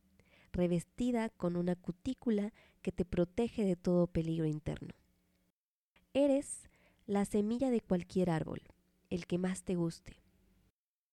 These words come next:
¿Qué árbol elegiste? Estás concentrado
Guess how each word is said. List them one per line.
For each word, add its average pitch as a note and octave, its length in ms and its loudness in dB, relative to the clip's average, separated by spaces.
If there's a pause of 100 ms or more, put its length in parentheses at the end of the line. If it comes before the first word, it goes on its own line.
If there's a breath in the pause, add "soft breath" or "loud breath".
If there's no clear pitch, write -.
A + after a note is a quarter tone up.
(360 soft breath)
¿Qué C#4 140 0
árbol C#4 380 -2
elegiste? F3 680 -6 (1120 loud breath)
Estás A3 340 -2
concentrado G3 840 -2